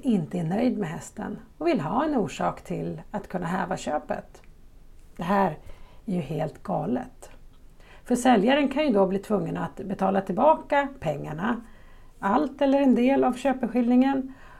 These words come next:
och även behöva stå för de kostnader som köparen har haft under tiden som djuret inte har gått att använda. Och har köparen dessutom haft veterinär- och vårdkostnader,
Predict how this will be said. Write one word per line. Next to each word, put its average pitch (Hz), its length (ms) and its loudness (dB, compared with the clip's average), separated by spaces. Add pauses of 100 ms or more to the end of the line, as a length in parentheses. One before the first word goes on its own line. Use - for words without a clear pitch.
(100)
och - 140 -6
även 233 560 4
behöva 208 300 4
stå 294 340 2
för - 140 -4
de 196 120 -2
kostnader 262 560 -2
som 226 160 0
köparen 170 480 -2
har 180 180 -4
haft - 400 -8 (280)
under 196 200 4
tiden 233 380 2
som 185 180 -2
djuret 180 500 0
inte 190 260 -2
har 175 40 -2
gått 180 240 -2
att - 0 -
använda. 214 720 0 (880)
Och 165 80 -6
har 180 320 4
köparen 208 600 2
dessutom 185 560 0
haft 160 260 -6
veterinär- 185 840 2
och 170 60 -2
vårdkostnader, 180 960 0